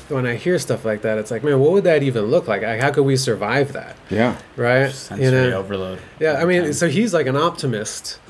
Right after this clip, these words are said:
Speaker 1: I, I don't know if, if I am in that regard. Like,
Speaker 2: Yeah.
Speaker 1: I, I might be, but I
Speaker 3: I
Speaker 1: don't know
Speaker 3: mean
Speaker 1: if it goes that way to, like, technological. What if, you know,
Speaker 2: It's
Speaker 1: it
Speaker 2: where we start to get those, like,
Speaker 3: Neuralinks.
Speaker 2: divisions, though, right? You're gonna have the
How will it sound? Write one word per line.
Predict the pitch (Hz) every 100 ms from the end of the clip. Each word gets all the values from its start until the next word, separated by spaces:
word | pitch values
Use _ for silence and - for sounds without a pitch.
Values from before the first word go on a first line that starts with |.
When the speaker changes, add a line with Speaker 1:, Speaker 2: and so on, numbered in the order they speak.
| - - -
Speaker 1:
I, | 131 175 180
I |
don't | 202 165
know | 143 151 139
if, | 113 127
if | 123 117
I | 120
am | 110 120 135 107
in | 104
that | 101
regard. | 101 101 104 101 101
Like, | 104 113
Speaker 2:
Yeah. | - 160
Speaker 1:
I, | 151
I |
might | 160 165 123
be, | 113 156 113
but | 113
I | 127
Speaker 3:
I |
Speaker 1:
don't | 143
know | 151
Speaker 3:
mean | 151
Speaker 1:
if |
it | 135
goes | 143 131
that | 131 139 143
way | 120
to, | 120
like, | 120 113
technological. | - - 123 120 147 139 135
What | 127 151
if, | 135 - - - -
you | 143
know, | 135 127 123 113 - -
Speaker 2:
It's | - 131
Speaker 1:
it |
Speaker 2:
where | 123
we | 117
start | - 123 117
to |
get | 117 123
those, | 117 113 104 - - - -
like, | 107 110 104
Speaker 3:
Neuralinks. | 98 95
Speaker 2:
divisions, | 123 98 120 135 117 82 -
though, | 95
right? | 85 90 107 127
You're | 101
gonna | 107 101
have | 110 98 92 - - - - -
the | 95 101 92 80 71